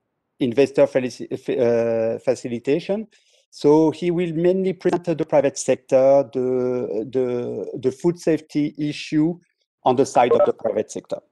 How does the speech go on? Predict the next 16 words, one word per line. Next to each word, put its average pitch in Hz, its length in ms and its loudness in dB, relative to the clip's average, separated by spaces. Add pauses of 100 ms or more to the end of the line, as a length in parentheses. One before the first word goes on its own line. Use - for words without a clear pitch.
(160)
That 107 180 -4
will 110 120 -6
give, 117 320 -4
uh, 110 440 4
a 120 100 -2
good, 127 340 -4
uh, 123 340 2
a 131 100 -4
good 127 260 -6
counterpart 113 580 -4
on 110 100 -6
the, 110 80 -6 (160)
on 107 140 -10
the 120 100 -2
other 113 200 -2
presentation. 107 720 -8